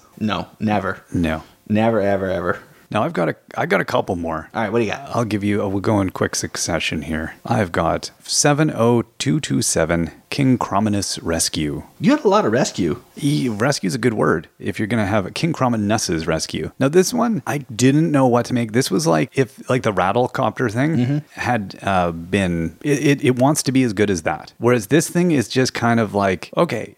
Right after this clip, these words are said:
Speaker 2: hear me out. Let's take an alligator now and make it an copter." No, it doesn't work. Put it back in the box, I think.
Speaker 1: It's got a lot going on. Is that
Speaker 2: Yeah.
Speaker 1: thing. If they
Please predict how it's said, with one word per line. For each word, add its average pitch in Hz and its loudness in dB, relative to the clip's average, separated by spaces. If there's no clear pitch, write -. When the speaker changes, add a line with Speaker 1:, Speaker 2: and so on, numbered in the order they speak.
Speaker 2:
hear - -6
me 156 0
out. 92 -2
Let's 131 0
take 143 -4
an 101 -6
alligator 92 0
now 80 -2
and 80 -4
make 92 -4
it 101 -4
an 90 -6
copter." 95 -2
No, 123 2
it 104 -2
doesn't 101 0
work. 87 -2
Put 107 -2
it 104 -6
back 90 -2
in 131 -8
the 98 -4
box, 80 -2
I 147 -4
think. 85 -6
Speaker 1:
It's - -2
got 196 0
a 220 4
lot 170 4
going 120 2
on. 92 -2
Is 110 -2
that 113 0
Speaker 2:
Yeah. 104 0
Speaker 1:
thing. 160 2
If 156 -4
they 226 4